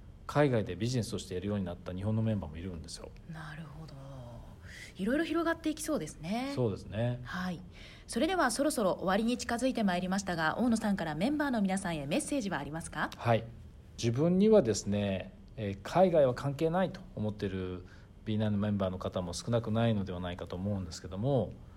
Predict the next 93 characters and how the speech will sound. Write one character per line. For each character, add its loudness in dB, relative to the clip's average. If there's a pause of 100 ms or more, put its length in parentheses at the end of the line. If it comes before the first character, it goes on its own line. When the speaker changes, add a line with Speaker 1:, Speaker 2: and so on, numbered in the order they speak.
(420)
Speaker 1:
で -2
も 0
ぜ 4
ひ 2
一 -2
度 2
考 2
え 4
て -4
い -4
た -8
だ -6
き -16
た -6
い -6
の -6
は、 2
も 6
し 0 (360)
世 0
界 8
と -4
自 -4
由 6
に 4
つ -4
な -4
が -2
れ -4
て -6
で -8
す -12
ね、 -4 (540)
何 4
か 4
海 2
外 6
で 2
ビ 2
ジ -2
ネ 2
ス 0
を 4 (380)
や 0
れ 4
る 4
と 0
し -6
た 8
ら 10
ど 6
ん 6
な 6
可 0
能 0
性 0
が 2
あ -2
る -4
か -6
っ -8
て -14
い -10
う -10
の -12
を -10
ぜ -8
ひ -8
考 2
え 6
て 2
み 0
て -6
い -8
た -8
だ -4
き -12
た -8
い -8
と -12
思 -8
う -10
ん -10
で -12
す -10
ね。 -4 (100)
Speaker 2:
は -4
い。 -4 (320)
Speaker 1:
で、 0
そ 0
の 4
き -4
っ -4